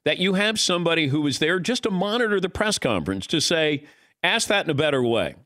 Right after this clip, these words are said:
or, "That's not a fair question." Like, maybe you could be a buffer, but I'm, I would never belittle anybody who goes through this, has social anxiety.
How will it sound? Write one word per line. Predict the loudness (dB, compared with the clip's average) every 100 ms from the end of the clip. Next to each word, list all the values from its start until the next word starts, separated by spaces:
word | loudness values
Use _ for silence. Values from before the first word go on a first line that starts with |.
| _ _ -2
or, |
"That's | 0 0 0
not | 0 0
a |
fair | 0 0 0
question." | 0 0 -2 -6 -12 _ _ _ _ -6
Like, | -2 0
maybe | 2 2 0
you | 0
could | 0
be | 0
a | 2
buffer, | 2 0 0 -2 -2 -8 _ _ _ _ _ _ _ _ _ _ _ -2
but | -2 -2 -10 _ _ _ _ _
I'm, | -2 0 0 0
I | 0 2
would | 0 0
never | 0 0 0 2 2 2
belittle | 2 2 2 2 0 -2 -10 _
anybody | -2 0 2 2 2
who | 2 0
goes | 0 0 0
through | -2 0 2
this, | 2 0
has | 0 0
social | 0 0 0 0 0 2
anxiety. | 0 0 0 2 0 -2